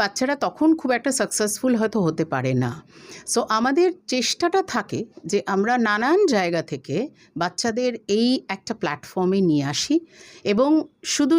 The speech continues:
ইন্ডিয়ান অ্যাবাকাস নয়, যেটা মেন্টাল অ্যারিথমেটিক একটা পর্ব, but we are launching lot of new programs, যেমন একটা হচ্ছে অ্যাস্ট্রোনমিক সায়েন্সের ওপর অলিম্পিয়াড,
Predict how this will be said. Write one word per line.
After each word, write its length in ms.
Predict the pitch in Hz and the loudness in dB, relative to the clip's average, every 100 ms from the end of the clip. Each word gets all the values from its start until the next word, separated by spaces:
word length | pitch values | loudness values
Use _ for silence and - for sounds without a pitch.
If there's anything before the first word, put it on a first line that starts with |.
| 320 233 | 4 2
ইন্ডিয়ান 300 | 233 269 269 | 4 2 2
অ্যাবাকাস 420 | 202 214 214 240 - 156 | 0 -2 0 0 2 0
নয়, 200 | 135 135 277 - - - - - 160 | 0 -2 -4 -8 -20 -20 -20 -10 -4
যেটা 160 | 175 196 | 0 2
মেন্টাল 260 | 220 226 285 | 2 0 0
অ্যারিথমেটিক 500 | 233 220 247 233 247 196 | 0 0 -2 -2 -2 -4
একটা 160 | 180 202 165 | -4 -4 0
পর্ব, 200 | 143 135 214 202 | 0 0 0 0
but 180 | 294 - - 170 - 185 | -2 -4 -14 -14 -4 2
we 120 | 294 359 - - 247 269 | 4 4 2 -2 0 2
are 200 | 302 320 311 - - - - - - 156 214 | 2 2 -2 -6 -20 -20 -20 -20 -4 2 4
launching 540 | 277 330 339 311 202 143 - - 175 220 | 6 4 4 0 0 -2 -6 -6 -2 0
lot 240 | 294 320 - 254 | 0 0 -2 0
of 60 | 262 254 - 190 226 | 0 -4 -2 4 6
new 200 | 277 349 370 254 | 6 6 4 2
programs, 540 | 214 156 147 143 135 - - - 160 | -2 -2 -4 -4 -6 -4 -6 -6 -2
যেমন 300 | 214 262 330 320 320 202 | 2 4 4 2 0 -8
একটা 180 | - 226 | -6 -4
হচ্ছে 300 | 226 - - 220 - | -4 -4 -2 -2 -2
অ্যাস্ট্রোনমিক 640 | 160 - 196 190 180 190 185 - | -6 -6 -2 0 2 0 -2 -6
সায়েন্সের 440 | 147 160 165 185 180 | 0 0 2 0 -2
ওপর 180 | 190 202 - - - - - 175 | -2 -4 -4 -20 -20 -18 -4 0
অলিম্পিয়াড, 520 | 196 220 247 240 | 2 0 0 0